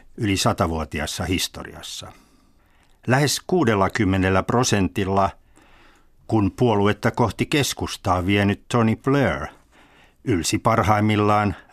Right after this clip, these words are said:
vain neljäänkymmeneen prosenttiin. Ja vaikka kymmenen vuotta pääministerinä istunut Blair varoitti toistamiseen kokouksen alla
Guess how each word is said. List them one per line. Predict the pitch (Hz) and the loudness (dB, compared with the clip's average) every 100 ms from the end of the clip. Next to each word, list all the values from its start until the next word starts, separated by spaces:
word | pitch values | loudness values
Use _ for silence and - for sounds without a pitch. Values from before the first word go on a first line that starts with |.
| 110 | -2
vain | 113 120 | 0 2
neljäänkymmeneen | 139 104 76 76 - 78 76 85 | 2 0 -2 -6 -8 -10 -8 -8
prosenttiin. | - 87 - 78 - - 82 80 - _ _ _ _ _ - - _ _ _ _ - | -6 -6 -6 -12 -18 -20 -20 -18 -20 _ _ _ _ _ -20 -20 _ _ _ _ 0
Ja | 123 | 2
vaikka | 139 139 - - 139 113 _ _ _ - | 2 0 -2 0 0 -2 _ _ _ -2
kymmenen | 85 80 101 | 0 0 0
vuotta | 117 117 127 | 2 0 -2
pääministerinä | - 143 127 123 113 - 120 110 113 | 0 0 2 2 2 0 0 2 2
istunut | 117 113 - 113 107 - | 2 0 0 -2 -2 -2
Blair | 127 117 95 85 _ _ _ _ _ - | 0 2 0 -4 _ _ _ _ _ -2
varoitti | 120 127 113 - 117 | 0 2 0 -4 -4
toistamiseen | 156 151 - - 78 73 - 82 80 | 0 0 -2 -4 -6 -6 -6 -6 -4
kokouksen | - - 101 82 - 98 | -4 0 0 -2 -2 0
alla | 104 107 90 87 | 2 2 0 -2